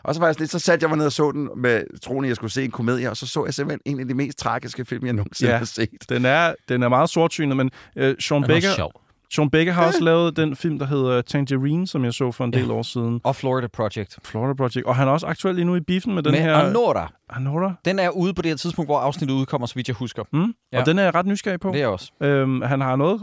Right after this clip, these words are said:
Speaker 2: rigtig godt kørende, synes jeg. Jeg, jeg, jeg synes, jeg synes, man skal tjekke Red Rocket.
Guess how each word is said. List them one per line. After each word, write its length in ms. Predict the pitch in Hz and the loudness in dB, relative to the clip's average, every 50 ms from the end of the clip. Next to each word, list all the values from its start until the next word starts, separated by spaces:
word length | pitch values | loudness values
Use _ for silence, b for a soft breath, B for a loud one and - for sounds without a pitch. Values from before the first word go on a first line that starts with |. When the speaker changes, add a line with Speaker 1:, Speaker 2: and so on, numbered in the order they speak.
| 247 - | -8 -12
Speaker 2:
rigtig 460 | 127 131 143 160 180 208 - - 190 | -14 -14 -8 -4 -4 -4 -4 -4 -4
godt 180 | 180 160 160 - | -2 -2 -4 -2
kørende, 280 | - 170 165 165 165 151 | -2 0 0 0 0 -2
synes 220 | - 165 147 165 | -4 -6 -4 -4
jeg. 100 | 165 156 b b b b b b b b _ | -4 -4 b b b b b b b b _
Jeg, 160 | - 165 175 - | 2 2 2 4
jeg, 140 | 160 170 156 160 | 2 0 0 2
jeg 140 | 165 160 - | 0 0 0
synes, 280 | - 165 - - - - | -2 -4 -6 -8 -6 -4
jeg 120 | 160 156 | -4 -4
synes, 180 | 139 151 135 - | -2 -4 -4 -4
man 100 | 131 120 | -6 -6
skal 140 | - 117 - | -6 -8 -6
tjekke 300 | - 120 117 - 113 110 | -6 -6 -4 -2 -2 -2
Red 100 | 107 107 | -2 0
Rocket. 280 | 101 98 98 110 107 | -2 -2 -2 -4 -8